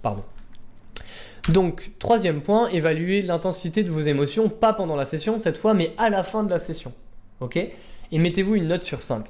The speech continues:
Ça, c'est, je pense que c'est encore plus important peut-être que pendant la session,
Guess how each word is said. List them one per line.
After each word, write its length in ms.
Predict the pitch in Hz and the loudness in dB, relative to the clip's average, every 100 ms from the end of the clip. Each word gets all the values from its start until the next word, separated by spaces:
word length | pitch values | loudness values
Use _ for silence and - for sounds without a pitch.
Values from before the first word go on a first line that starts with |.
| - | -14
Ça, 180 | - 165 | 0 0
c'est, 460 | 160 165 170 - - - - - | 2 2 2 -2 -12 -14 -16 -16
je 100 | - | -6
pense 180 | - 208 | 2 2
que 60 | 208 | 2
c'est 60 | |
encore 260 | 165 147 143 | 0 0 -2
plus 140 | 180 | 0
important 400 | 180 156 147 156 | 0 0 0 -2
peut-être 200 | 151 151 | -2 -2
que 60 | 147 | -2
pendant 220 | 131 139 | 0 2
la 100 | 135 | 2
session, 360 | 123 120 151 | 0 0 0